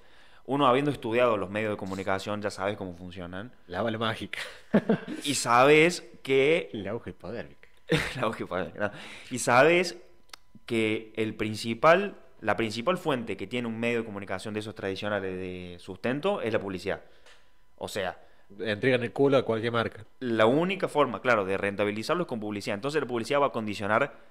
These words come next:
Speaker 1: totalmente el mensaje de los medios. Entonces, los favoritos de Felicitas Pizarro en el Gourmet no son los favoritos de Felicitas Pizarro, son la gente que puso guita para estar en el programa del Gourmet.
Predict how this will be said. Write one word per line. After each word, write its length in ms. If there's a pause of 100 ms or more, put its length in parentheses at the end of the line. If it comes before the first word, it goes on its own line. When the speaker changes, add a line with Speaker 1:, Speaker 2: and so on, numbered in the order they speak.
(400)
Speaker 1:
totalmente 680
el 80
mensaje 540
de 120
los 100
medios. 360
Entonces, 600
los 160
favoritos 480
de 80
Felicitas 560
Pizarro 520
en 100
el 120
Gourmet 440 (420)
no 140
son 180
los 100
favoritos 380
de 60
Felicitas 300
Pizarro, 380
son 200
la 60
gente 280
que 80
puso 240
guita 280
para 140
estar 200
en 80
el 100
programa 340
del 100
Gourmet. 260